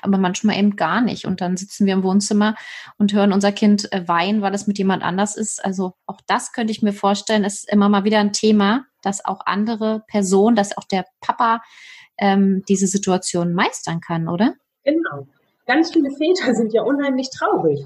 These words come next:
Speaker 2: ne? Weil
Speaker 1: Ja,
Speaker 2: die ge-, würden
Speaker 1: genau.
Speaker 2: gerne, das ist ganz oft Ziel im Coaching, mein, der Papa möchte das Kind gerne ins Bett bringen.
Speaker 1: Ja.
Speaker 2: Aber, ähm, gerade wenn die Kinder gestillt werden, geht's natürlich nicht. Und wenn die Kinder dann so abhängig von dieser Einschlafhilfe sind,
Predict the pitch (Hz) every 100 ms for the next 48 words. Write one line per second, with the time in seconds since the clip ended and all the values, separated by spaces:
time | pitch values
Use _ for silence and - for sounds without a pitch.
0 | - 196 339 240 220 202 - - 240 339
1 | 320 240 214 202 - 381 262 330 - -
2 | 277 - - - 349 302 185 - 220 208
3 | 277 262 - 240 233 - - - 247 240
4 | 233 - - 165 220 226 214 220 226 302
5 | 311 269 277 277 269 - 359 381 180 180
6 | 175 170 - 156 - 131 143 208 214 202
7 | 202 208 269 240 240 - - 240 240 220
8 | 214 247 269 247 247 - 285 254 240 -
9 | 320 359 339 175 165 165 185 320 - _
10 | _ - 320 - 330 320 240 160 151 139
11 | 143 _ _ 220 220 240 240 - 311 277
12 | 233 233 220 294 - - 294 285 285 233
13 | - - 220 220 233 - 311 - 269 233
14 | - 220 190 170 151 165 135 139